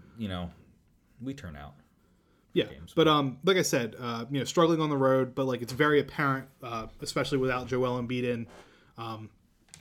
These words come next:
Speaker 2: the lineups with Simmons and Horford at the five are, like, fine, but, like, just, like, the way that the roster is constructed overall, it's a shame that for three seasons in a row, we've had the same glaring problem where it's, like,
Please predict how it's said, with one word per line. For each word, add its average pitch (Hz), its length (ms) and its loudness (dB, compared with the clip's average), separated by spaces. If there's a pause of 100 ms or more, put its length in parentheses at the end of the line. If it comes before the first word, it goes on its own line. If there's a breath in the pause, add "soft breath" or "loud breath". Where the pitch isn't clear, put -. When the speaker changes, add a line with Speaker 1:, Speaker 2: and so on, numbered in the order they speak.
(140)
Speaker 2:
the 143 100 0
lineups 147 500 0
with 151 220 2 (140)
Simmons 147 520 0
and 131 140 -8
Horford 139 380 2
at 135 80 -2
the - 80 -6
five 123 400 0
are, 123 140 -4
like, 110 220 -6
fine, 139 520 -4 (380 loud breath)
but, 135 160 0
like, 113 340 -6 (680)
just, - 180 -4
like, 147 120 0
the 131 160 0
way 139 220 4
that 143 160 -4
the 135 80 0
roster 123 400 0
is 120 100 -2
constructed 131 480 -4
overall, 117 680 -4 (600 soft breath)
it's 147 200 0
a 143 40 -2
shame 165 380 2
that 127 340 -4 (800)
for 143 140 2
three 151 240 2
seasons 139 400 2
in 135 80 2
a 131 40 0
row, 127 240 4
we've 123 160 2
had 131 140 0
the 131 80 0
same 135 360 -2
glaring 123 420 -2
problem 117 500 -4
where 110 160 -6
it's, 110 180 -10
like, 110 280 -10